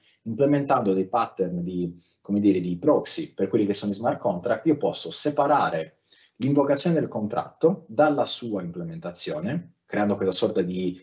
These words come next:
ehm, contratto intermedio, e quindi quando io aggiorno l'implementazione perché magari cambia la mia business logic o perché magari mi sono accorto che c'è un bug, io posso effettivamente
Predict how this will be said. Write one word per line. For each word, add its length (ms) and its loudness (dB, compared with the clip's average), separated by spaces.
ehm, 460 -2
contratto 420 2
intermedio, 840 0
e 120 -6
quindi 240 2
quando 240 6
io 160 8
aggiorno 500 -2
l'implementazione 720 -4
perché 220 -8
magari 500 0
cambia 400 -2
la 80 -2
mia 160 0
business 360 -4
logic 280 0
o 40 -8
perché 180 -6
magari 240 2
mi 40 0
sono 180 -4
accorto 260 -10
che 100 -8
c'è 160 -6
un 80 -6
bug, 480 -4
io 140 4
posso 280 2
effettivamente 1040 -4